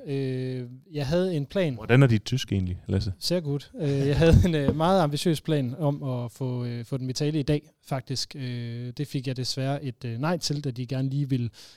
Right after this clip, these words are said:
Speaker 1: øh, have lov at sidde lidt i stolen, før de udtalte sig om, øh, om klubben. Det, øh, det, det var det, jeg fik at vide, og det, det vil jeg selvfølgelig respektere, at de også skal have en vis, øh, vis arbejdsro. Men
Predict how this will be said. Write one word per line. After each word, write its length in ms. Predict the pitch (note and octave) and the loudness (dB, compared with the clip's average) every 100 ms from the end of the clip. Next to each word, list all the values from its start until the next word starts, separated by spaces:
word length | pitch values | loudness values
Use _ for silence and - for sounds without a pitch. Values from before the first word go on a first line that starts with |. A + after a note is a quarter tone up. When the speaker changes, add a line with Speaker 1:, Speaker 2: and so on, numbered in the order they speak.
| _ - | _ -12
Speaker 1:
øh, 180 | A#2 A2+ _ _ _ | -10 -10 _ _ _
have 140 | - C3+ | -4 0
lov 140 | B2+ | 2
at 60 | C3+ | 2
sidde 240 | - D3 | 4 4
lidt 160 | C#3 C3+ | 4 0
i 40 | |
stolen, 360 | - D3 B2 G#2+ | 0 0 0 -4
før 160 | - | -4
de 160 | A#2 A#2+ | -4 -2
udtalte 320 | A#2+ - A2 | -2 -2 -4
sig 180 | A2 A#2+ | -6 -8
om, 260 | B2+ A2+ A2+ | -6 -6 -6
øh, 260 | A2 A2 G#2+ _ _ _ | -8 -12 -16 _ _ _
om 200 | F3+ C3 | -8 -6
klubben. 360 | B2 - C3 A#2+ _ _ _ _ _ _ _ _ _ _ _ _ _ _ _ - | -2 0 0 -2 _ _ _ _ _ _ _ _ _ _ _ _ _ _ _ 2
Det, 280 | D3+ D3 C3 B2+ B2 | 6 6 6 4 0
øh, 80 | A#2+ - | -2 2
det, 280 | D#3 D3+ C3+ | 4 6 6
det 100 | D#3 | 4
var 60 | C#3+ | 4
det, 120 | C#3 | 2
jeg 100 | B2+ | 2
fik 120 | C3+ | 0
at 80 | B2+ | 2
vide, 200 | D#3 F3+ | 2 2
og 80 | C3+ | 4
det, 380 | C#3+ C3+ B2 | 4 4 2
det 100 | C#3+ C3 B2+ - - | -2 -6 -12 -10 0
vil 120 | C#3+ | 4
jeg 180 | D3 B2+ | 4 4
selvfølgelig 280 | - D3+ | 0 0
respektere, 340 | C3+ - C3+ D3+ | -2 -4 -4 -2
at 100 | C3 | -2
de 140 | C3 | -4
også 140 | C3 - | -4 -4
skal 120 | C3 | -2
have 160 | C3+ | 0
en 100 | B2+ | 0
vis, 240 | B2 B2+ - | 0 -2 -2
øh, 160 | A2+ | -4
vis 140 | A#2+ A#2+ | -6 -4
arbejdsro. 420 | B2 C3 - A#2+ | -4 -4 -4 -6
Men 280 | B2+ D3+ D#3 | 0 2 2